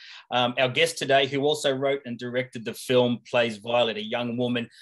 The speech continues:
locked inside her own world of suffering.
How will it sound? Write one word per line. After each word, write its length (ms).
locked 300
inside 460
her 180
own 200
world 280
of 100
suffering. 580